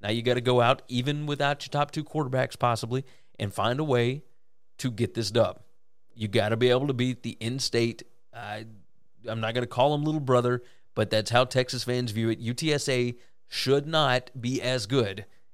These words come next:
as Texas. And yet Jeff Traylor, I know, is gonna have a game plan for this. I know it's gonna be insane.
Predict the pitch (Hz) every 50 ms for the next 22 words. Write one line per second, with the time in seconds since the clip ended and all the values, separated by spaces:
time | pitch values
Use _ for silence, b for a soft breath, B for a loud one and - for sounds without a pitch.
0 | - - - 120 127 120 - - 117 - - - - - - - - - - -
1 | - - - - 120 117 113 110 95 107 - 110 117 - - - 170 170 160 131
2 | 113 107 - 101 107 107 120 131 123 123 113 104 120 113 104 110 104 101 107 107
3 | 104 95 - 92 87 - - 92 98 - - - - - - - - - - -
4 | - - - 101 101 104 120 135 139 131 120 - 120 107 98 101 95 92 87 -
5 | 85 82 82